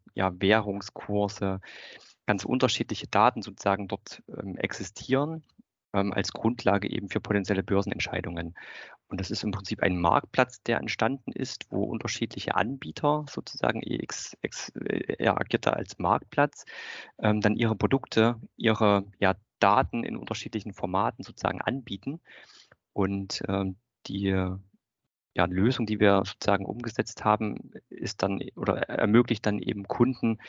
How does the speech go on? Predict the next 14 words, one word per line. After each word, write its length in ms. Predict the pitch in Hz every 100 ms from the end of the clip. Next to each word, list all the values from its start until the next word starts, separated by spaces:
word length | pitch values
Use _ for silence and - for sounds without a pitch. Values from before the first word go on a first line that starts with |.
| - - -
den 140 | 98
Zugriff 480 | - 143 - 131 120 -
auf 300 | 110 107 -
Abonnements, 840 | 107 107 104 110 120 131 - - - _ -
ähm, 280 | 107 110 -
auf 280 | - 107 104 _ _
Daten 380 | 101 107 - -
eben 240 | - 104 -
aus 220 | 104 -
ausgewählten 540 | 113 - - 107 104
Zeiträumen, 840 | - 113 127 - 110 107 107 107 - _ _ _ _ _ _ - -
ähm, 220 | 98 90
die 100 | 110
dann, 240 | 101 98